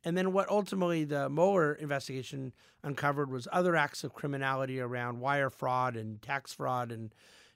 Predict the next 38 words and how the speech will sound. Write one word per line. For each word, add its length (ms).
tax 320
evasion 500
and 80
things 180
of 60
that 140
nature. 380
And 160
so 100
he's 160
been 140
convicted. 640
And 200
you 220
can 160
imagine, 500
I, 220
I 100
guess 240
it's 140
an 60
interesting 360
story 280
to 60
some 240
people. 420
It's 120
frankly 340
not 280
a 40
very 160
interesting 400
story 280
to 60
a 20
lot 240
of 40
people. 380